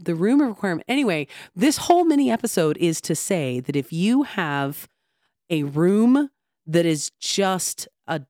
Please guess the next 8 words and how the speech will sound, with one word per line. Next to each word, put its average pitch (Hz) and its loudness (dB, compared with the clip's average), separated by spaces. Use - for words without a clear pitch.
disaster, 139 -4
it 156 0
is 156 -2
your 151 -2
catch-all 139 -4
room. 127 -4
It, 170 -6
it, 180 -6